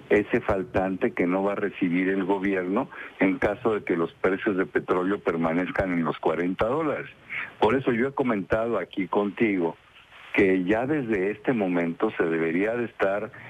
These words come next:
eh, trabajando en tener un plan de contingencia, un plan B, para ver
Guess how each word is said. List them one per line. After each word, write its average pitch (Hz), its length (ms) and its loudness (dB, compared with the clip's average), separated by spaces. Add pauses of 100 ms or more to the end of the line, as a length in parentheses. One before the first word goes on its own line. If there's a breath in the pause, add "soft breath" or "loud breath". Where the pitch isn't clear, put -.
(220 loud breath)
eh, 92 300 2
trabajando 90 760 0
en 87 160 -2
tener 92 320 0
un 98 160 -2
plan 101 300 0
de 107 100 0
contingencia, 98 920 0
un 87 160 0
plan 98 440 0
B, 104 300 0 (520)
para 90 300 2
ver 104 260 0